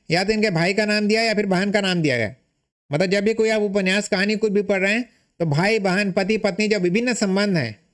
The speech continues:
उसको भी आपको ध्यान में रखना है, याद करना है। निम्नलिखित चरित्रों को तत्संबंधी नाटकों के प्रथम प्रकाशन के अनुसार पहले से बाद के क्रम में लगाइए। तो यहाँ पर कैरेक्टर का नाम दे दिया है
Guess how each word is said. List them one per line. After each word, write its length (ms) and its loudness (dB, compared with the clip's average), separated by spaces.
उसको 240 -2
भी 100 2
आपको 300 -2
ध्यान 220 0
में 260 0
रखना 320 0
है, 100 2
याद 240 0
करना 280 0
है। 240 -2
निम्नलिखित 500 0
चरित्रों 380 0
को 120 0
तत्संबंधी 560 0
नाटकों 460 0
के 120 0
प्रथम 340 0
प्रकाशन 500 0
के 60 2
अनुसार 460 0
पहले 300 2
से 160 2
बाद 300 0
के 100 2
क्रम 200 0
में 160 2
लगाइए। 540 2
तो 200 -2
यहाँ 240 0
पर 120 0
कैरेक्टर 420 0
का 120 0
नाम 240 0
दे 140 2
दिया 260 2
है 200 -4